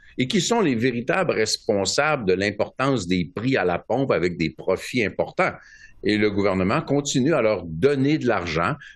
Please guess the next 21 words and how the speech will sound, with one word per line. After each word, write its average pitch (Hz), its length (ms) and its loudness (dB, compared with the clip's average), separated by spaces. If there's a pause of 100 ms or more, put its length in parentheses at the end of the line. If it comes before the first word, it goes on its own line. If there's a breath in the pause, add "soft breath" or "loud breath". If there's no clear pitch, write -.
(100)
prétendant 139 600 2
que - 120 -2
c'est - 180 -2
parce 120 180 0
qu'elles 110 140 2
vont 113 160 2
devenir 107 380 2
vertueuses 123 720 0
en 98 80 2
matière 95 320 2
environnementale, 85 920 0 (280 soft breath)
mais 90 100 2
le 92 80 0
pétrole 131 400 0
ne 104 140 2
sera 98 480 2 (280)
jamais 110 580 2
vertueux 92 580 0
en 82 60 -2
matière 82 340 -2
environnementale. 78 840 -2